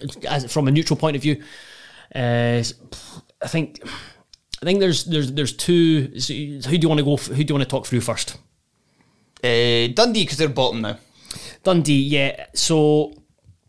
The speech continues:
Speaker 1: I think there's encouraging, uh, en-, encouraging signs. The, the right, but they've, they finally got a competent <laughs> right back. Uh, it seems,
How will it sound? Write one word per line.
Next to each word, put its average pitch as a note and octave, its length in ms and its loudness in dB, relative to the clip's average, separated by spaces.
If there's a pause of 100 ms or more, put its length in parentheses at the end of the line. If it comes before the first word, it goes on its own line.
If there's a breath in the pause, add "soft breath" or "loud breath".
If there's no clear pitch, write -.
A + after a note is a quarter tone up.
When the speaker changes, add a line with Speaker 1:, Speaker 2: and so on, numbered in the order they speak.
(500)
Speaker 1:
I C#3+ 120 0
think G3 260 -2
there's F3+ 200 4
encouraging, G3 800 2 (100)
uh, - 40 -2
en-, D#3 380 0
encouraging F3+ 520 0
signs. F3+ 440 2
The, C#3 600 2
the C3+ 600 2
right, C#3 280 0
but - 200 -6 (100)
they've, B2+ 320 -2
they B2+ 100 0
finally D3 320 0
got C3 220 0
a - 80 -20
competent C3 400 0
<laughs> - 0 -
right C#3+ 180 2
back. B2+ 300 -2 (280 loud breath)
Uh, B2+ 380 0
it D3+ 160 2
seems, C3 380 2